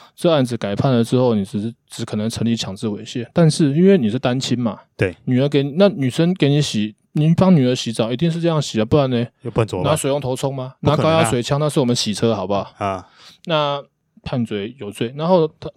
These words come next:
Speaker 1: 他那个女生的陈述是说，爸爸洗澡比较痛。我看过医学报告，男生的皮肤比较粗糙，女生比较细腻，
Speaker 2: 嗯。
Speaker 1: 所以一样的很轻微的碰触，男生不会有感觉，女生会。
Speaker 2: 嗯。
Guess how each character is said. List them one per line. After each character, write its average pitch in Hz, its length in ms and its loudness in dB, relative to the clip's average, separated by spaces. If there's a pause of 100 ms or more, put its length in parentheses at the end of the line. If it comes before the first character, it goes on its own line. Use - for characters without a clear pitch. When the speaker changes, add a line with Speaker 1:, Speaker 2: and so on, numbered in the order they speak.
(140)
Speaker 1:
他 180 160 -6
那 180 240 2
个 160 80 2
女 117 120 4
生 143 360 0
的 107 120 0
陈 107 220 -2
述 123 160 2
是 120 100 -2
说， 107 320 -2 (360)
爸 - 120 0
爸 104 140 -2
洗 - 160 -6
澡 107 140 -6
比 98 80 -8
较 95 120 -8
痛。 107 240 -6
我 123 120 -2
看 156 160 -2
过 139 120 2
医 127 80 0
学 120 160 -4
报 104 160 -2
告， 98 280 -4 (240)
男 135 160 2
生 175 100 2
的 151 80 4
皮 120 160 2
肤 131 100 -2
比 117 120 -6
较 107 120 -4
粗 107 220 -6
糙， 104 260 -6 (140)
女 107 160 2
生 120 180 0
比 104 60 -4
较 107 160 -6
细 104 220 -8
腻， 101 140 -8
Speaker 2:
嗯。 107 40 -14
Speaker 1:
所 143 220 2
以 135 120 0
一 123 60 -4
样 151 160 2
的 123 180 2 (380)
很 117 240 -4
轻 - 180 2
微 151 80 6
的 135 120 4
碰 131 180 2
触， 123 100 -2
男 113 160 -2
生 123 140 -4
不 104 100 -2
会 113 100 -2
有 107 60 -2
感 101 160 -12
觉， 98 120 -12
女 92 120 -8
生 98 200 -10
会。 98 200 -6 (300)
Speaker 2:
嗯。 95 180 -10